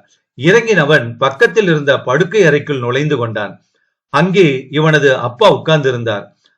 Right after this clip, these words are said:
அவரது முகத்தில் எப்போதுமே கண்டிராத ஒரு சோகம் அப்பி இருந்ததை இவனால் காண முடிந்தது. படுக்கையில் ஏறி படுத்துக்கொண்டான். அப்படியே உறங்கிப் போனான்.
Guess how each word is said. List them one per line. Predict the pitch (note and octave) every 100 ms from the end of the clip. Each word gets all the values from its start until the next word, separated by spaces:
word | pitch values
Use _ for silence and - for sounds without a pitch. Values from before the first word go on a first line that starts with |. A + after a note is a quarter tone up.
| -
அவரது | D3 E3 D#3 D3
முகத்தில் | D3 A3 E3 F3+
எப்போதுமே | C3 B2 G#3 F#3+ F#3+ G#3
கண்டிராத | D#3+ D#3 D#3+ D3+ D3 C3+
ஒரு | B2
சோகம் | A2+ C3+ E3 F#3 E3+
அப்பி | B2+ -
இருந்ததை | D3 C#3 C3+ C3 C3+ G#2 - _ _ _
இவனால் | C#3 D3 D#3 C#3
காண | A#2 B2 E3+
முடிந்தது. | F3 B2+ A#2 A2+ G2+ - _ _ _ _
படுக்கையில் | C#3 F3+ F3 A#3+ G#3+ D#3
ஏறி | C#3+ D#3+
படுத்துக்கொண்டான். | D#3+ C#3+ E3 - B2+ A#2 G#2 F#2+ - _ _ _
அப்படியே | C3 C#3 - G3 G3
உறங்கிப் | A#3 C3+ D3 E3 E3
போனான். | C#3 B2 A2 G2+ -